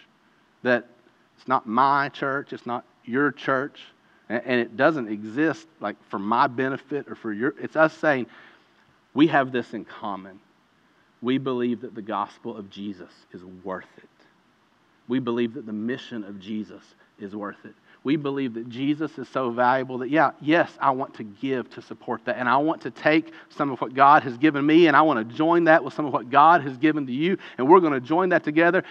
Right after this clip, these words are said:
and we're gonna ask God to show us how to use that to fulfill this mission on earth. That we will invest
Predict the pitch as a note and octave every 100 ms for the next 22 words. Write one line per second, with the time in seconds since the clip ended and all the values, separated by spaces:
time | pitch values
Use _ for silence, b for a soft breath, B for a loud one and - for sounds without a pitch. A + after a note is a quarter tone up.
0 | B D3+ E3+ F3+ D#3 D#3 E3+ - E3+ F3
1 | C3+ - F3+ F3+ - E3+ F#3+ - F3+ F3
2 | F#3+ D3+ C#3+ C3+ - D#3+ D3+ F#3 F3+ E3+
3 | E3+ E3+ - D3+ C3+ C#3+ B2 - _ b
4 | b b b b b b _ D3 - D#3
5 | E3 D#3+ D3 C#3 B2+ E3 F#3 F#3+ -